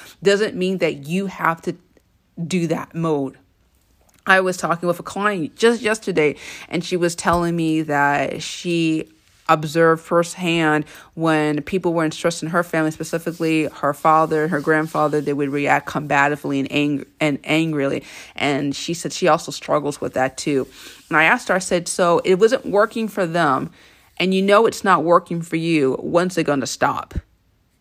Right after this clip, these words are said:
And I remember just looking at my client, just kind of th-, meditating and just kind of, like, taking that one in. Because oftentimes it's hard when someone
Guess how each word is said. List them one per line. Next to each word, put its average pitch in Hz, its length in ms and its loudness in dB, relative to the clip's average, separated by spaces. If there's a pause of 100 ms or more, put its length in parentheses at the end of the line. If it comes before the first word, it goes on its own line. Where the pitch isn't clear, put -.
(380)
And - 120 -2
I - 20 2
remember 170 440 0
just 175 220 -8
looking 170 320 -2
at 156 100 -2
my 160 100 -2
client, 160 420 0
just - 240 -8 (800)
kind 165 160 -8
of - 160 -16
th-, - 120 -18 (300)
meditating 156 720 -2
and 131 140 -4
just 143 180 -8
kind 156 160 -4
of, 151 100 -4
like, 135 340 -6
taking 151 320 -4
that 147 200 -4
one 147 220 -4
in. 143 160 -4 (300)
Because 214 300 2
oftentimes 190 1080 2 (760)
it's 233 180 2
hard 226 520 4
when 190 160 -2
someone 202 480 -2